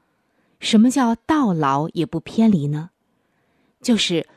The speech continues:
从年幼的时候就要开始。所以各位基督徒的父母亲们，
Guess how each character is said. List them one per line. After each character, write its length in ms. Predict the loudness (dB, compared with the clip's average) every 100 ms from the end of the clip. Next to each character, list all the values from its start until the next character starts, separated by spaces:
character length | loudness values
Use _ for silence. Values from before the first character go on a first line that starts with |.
| _
从 320 | -10 2 4 6
年 320 | 4 2 2
幼 160 | 2
的 100 | 0
时 200 | -2 -6
候 280 | -6 -6 -6 _
就 120 | 0
要 120 | 0
开 280 | 0 -10 -10
始。 260 | -8 -8 -12 _ _ _ _ _ _ _ _ _ _ _ _ _ _ _
所 160 | 0 0
以 80 |
各 160 | 2 2
位 240 | 2 0
基 160 | 2 2
督 160 | 2 0
徒 160 | -2
的 100 | -6
父 140 | 0 0
母 160 | 0
亲 200 | -2 -6
们， 200 | -6 -8